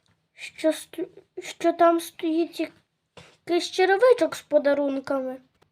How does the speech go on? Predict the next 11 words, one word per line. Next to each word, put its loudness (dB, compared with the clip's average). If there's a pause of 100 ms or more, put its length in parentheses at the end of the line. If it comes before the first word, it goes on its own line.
(640)
Пес -18
Патрон -6
як -8 (280)
прийшов -4
і -6
подивився, -2 (600)
що 0
там 2
ціла 4
гора 8 (100)
подарунків. 2